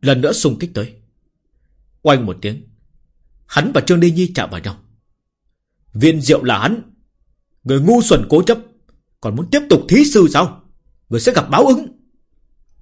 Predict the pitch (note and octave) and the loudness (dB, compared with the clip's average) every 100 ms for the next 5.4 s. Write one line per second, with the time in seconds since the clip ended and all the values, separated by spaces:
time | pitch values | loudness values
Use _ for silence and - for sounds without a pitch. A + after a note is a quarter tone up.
0 | - C3+ A3 - E2 F2 - _ _ _ | -2 0 0 -4 -10 -12 -16 _ _ _
1 | _ _ _ _ _ _ _ _ _ _ | _ _ _ _ _ _ _ _ _ _
2 | _ _ _ _ - C#3 C#3 D3+ A3 C#3 | _ _ _ _ -6 0 2 2 0 -2
3 | A3 F3 B2 B2 B3 - E3 D#3+ D3+ G#2+ | -2 2 2 0 -4 2 2 4 2 0
4 | G2+ A2 - - _ _ - D#3 G3+ F#3+ | -4 -4 -6 -16 _ _ 0 2 2 0
5 | G#2 - - _ | -2 -6 -16 _